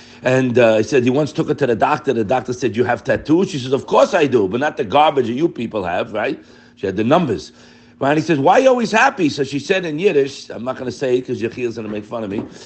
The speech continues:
that, uh, "Nichsen Breda," you know, she, "I have no choice."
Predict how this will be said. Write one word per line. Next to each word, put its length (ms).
that, 320
uh, 340
"Nichsen 600
Breda," 440
you 80
know, 80
she, 140
"I 80
have 160
no 140
choice." 500